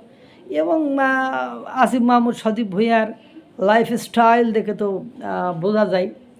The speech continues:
যে, আহ, তার, আহ, কর্মকাণ্ড কী বা সে কী করতে চাচ্ছে, এবং তার বাবার অ্যাক্টিভিটিস দেখেও তো,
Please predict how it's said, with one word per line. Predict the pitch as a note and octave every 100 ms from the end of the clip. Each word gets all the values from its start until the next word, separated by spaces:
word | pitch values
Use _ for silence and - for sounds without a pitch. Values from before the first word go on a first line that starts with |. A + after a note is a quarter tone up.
| A#3 F#3
যে, | F#3 F#3 F3+ F3+ - - - - -
আহ, | F3+ F3+ F3+ F3
তার, | G3 G3 F#3 F3+ -
আহ, | - G2 -
কর্মকাণ্ড | G#3 G#3 G3 F3 F#3 F3+ -
কী | A#3 C#3 -
বা | E3 F3 F2
সে | - G3
কী | G#3+
করতে | G3+ G#3 G#3
চাচ্ছে, | F3+ F#3 F3+
এবং | F#3+ G3 G3
তার | F#3+ F#3 F#3 - _ _ _ D#3+
বাবার | G3 G3+ G3+
অ্যাক্টিভিটিস | G3 - G#3+ G3 A3
দেখেও | F#3+ G#3 G#3+
তো, | G#3+ G3 F#3